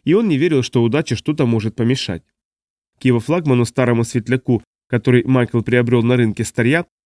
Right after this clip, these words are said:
куда после войны выбросили десятки устаревших кораблей, пришёл некий Сангари. Он не пытался никем притворяться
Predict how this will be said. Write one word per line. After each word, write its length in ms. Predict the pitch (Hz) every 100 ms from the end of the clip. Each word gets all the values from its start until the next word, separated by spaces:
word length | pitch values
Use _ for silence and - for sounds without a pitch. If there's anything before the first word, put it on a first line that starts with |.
| _
куда 200 | 123 120
после 300 | 120 - 127
войны 340 | 127 123 117 -
выбросили 600 | 127 123 120 - 117 113
десятки 480 | 120 131 127 - 113
устаревших 560 | 123 - 117 107 120 -
кораблей, 480 | 113 113 143 170 _ _ _
пришёл 400 | 120 123 202 185
некий 300 | 139 123 127
Сангари. 560 | 120 123 117 101 90 _ _ _ _ _ -
Он 120 | 123
не 80 | 123
пытался 420 | 139 131 117 -
никем 280 | 120 117 120
притворяться 680 | 113 110 117 143 160 104